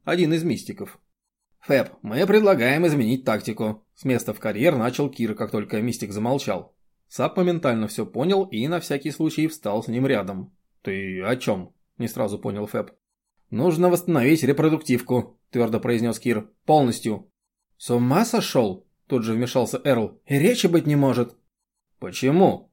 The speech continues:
живо спросил Сап. «Как?» — Эрл возмущённо посмотрел на Саба.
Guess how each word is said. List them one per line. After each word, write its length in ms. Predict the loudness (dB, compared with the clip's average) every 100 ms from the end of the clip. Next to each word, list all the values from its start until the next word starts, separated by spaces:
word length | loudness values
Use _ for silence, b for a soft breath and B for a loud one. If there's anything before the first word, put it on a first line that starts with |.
| _
живо 260 | -2 -2 -2
спросил 400 | -4 -4 -4 -2
Сап. 360 | -2 -4 -8 _ _ _ _ _ _
«Как?» — 600 | 0 2 2 -2 -12 _ _ 0
Эрл 240 | 4 4
возмущённо 560 | 2 2 0 0 -2 -2
посмотрел 460 | -2 -2 0 2
на 120 | 2
Саба. 460 | 0 0 -2 -6